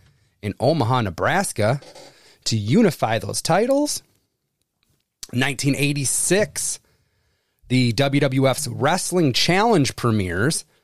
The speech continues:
Uh, the show was taped at the Civic Center in Hartford on August twenty-seventh, but, uh,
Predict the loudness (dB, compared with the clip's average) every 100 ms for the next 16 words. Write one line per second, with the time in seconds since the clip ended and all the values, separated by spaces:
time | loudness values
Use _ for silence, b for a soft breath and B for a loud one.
0 | _ _ _ -10 -6 -2 2 2 0 0
1 | -2 -2 -4 -2 0 0 0 0 2 0
2 | 0 0 0 0 0 2 4 2 -2 0
3 | 0 0 -2 -4 -2 -2 0 0 0 0
4 | -4 -2 -2 -2 -4 -2 -2